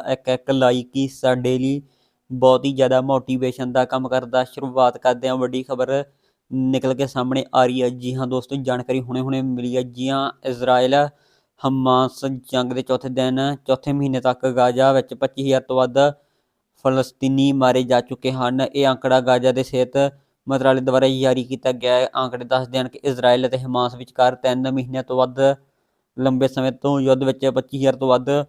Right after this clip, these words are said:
ਫਲਸਤੀਨੀਆਂ ਦੀ ਮੌਤ ਹੋ ਚੁੱਕੀ ਹੈ। ਗਾਜ਼ਾ ਦੇ ਸਿਹਤ ਮੰਤਰਾਲੇ ਦੇ ਬੁਲਾਰੇ ਅਸ਼ਰਫ ਅਲ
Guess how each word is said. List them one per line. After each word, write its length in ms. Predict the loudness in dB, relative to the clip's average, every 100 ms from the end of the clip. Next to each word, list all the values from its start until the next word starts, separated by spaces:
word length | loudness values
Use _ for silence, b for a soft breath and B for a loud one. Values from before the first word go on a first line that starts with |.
| _ _ _ _ -2
ਫਲਸਤੀਨੀਆਂ 600 | -2 -2 -4 -2 0 0
ਦੀ 160 | 0 0
ਮੌਤ 280 | 2 0 0
ਹੋ 120 | -4
ਚੁੱਕੀ 340 | -6 -10 -4 0
ਹੈ। 40 |
ਗਾਜ਼ਾ 360 | 4 4 4 2
ਦੇ 120 | -2
ਸਿਹਤ 300 | -4 -6 -4
ਮੰਤਰਾਲੇ 460 | -6 0 2 2 0
ਦੇ 180 | 0 -2
ਬੁਲਾਰੇ 580 | 2 2 4 2 0 -4 _ _ _ _ -4
ਅਸ਼ਰਫ 480 | -2 2 2 4 4 4 4 2
ਅਲ 160 | 4